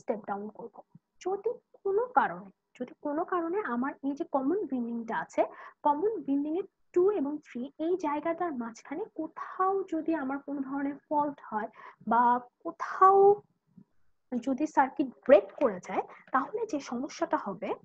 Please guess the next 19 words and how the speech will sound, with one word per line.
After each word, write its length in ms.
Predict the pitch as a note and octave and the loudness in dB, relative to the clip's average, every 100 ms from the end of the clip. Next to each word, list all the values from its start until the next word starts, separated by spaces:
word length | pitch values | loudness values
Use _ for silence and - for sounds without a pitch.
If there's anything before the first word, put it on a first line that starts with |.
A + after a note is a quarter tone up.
| - - - _ | -20 -20 -20 _
সেটা 220 | - D4+ G4+ | -2 0 2
হচ্ছে, 320 | G#3 G3 - B3+ - _ _ _ - | 0 -4 -4 -2 -2 _ _ _ -2
আহ, 180 | A3 A3+ A#3+ _ _ _ - - | 0 0 -2 _ _ _ -20 0
circuit 240 | D#4 D4 C#4 | 2 2 0
break 160 | B3+ C#4 - | 0 0 0
করে 120 | D4 C4+ | -2 0
যায় 120 | C#4 C4 | 0 0
বা 60 | C4 - | -4 -4
open 200 | D#4+ E4+ E4 | -2 0 0
circuit 300 | D#4 C#4 C4+ - | 0 -2 -6 -2
হয়ে 160 | A#3+ A3+ | -2 0
যায়, 160 | A3 A3+ A3+ _ - | -2 -2 -6 _ -2
হুম, 160 | F4 - - | -2 -2 -6
তাহলে 240 | C#4+ F4 G4+ | -4 -2 -2
যে 60 | G4 F#4 | -4 -6
সমস্যাটা 360 | F4 - F#4 F#4 | -10 -8 -8 -4
হবে 180 | F#4 G4+ - | -4 -4 -6
সেটা 180 | - D4+ E4+ | -12 -10 -8
হচ্ছে 280 | F4 _ | -10 _